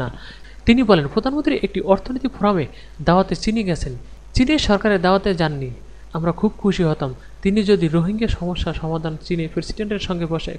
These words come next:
কাজটি করতেন, কিন্তু তিনি তা করছেন না। তিনি চুক্তি করছেন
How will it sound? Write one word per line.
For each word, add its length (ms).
কাজটি 240
করতেন, 340
কিন্তু 240
তিনি 200
তা 120
করছেন 440
না। 60
তিনি 160
চুক্তি 240
করছেন 360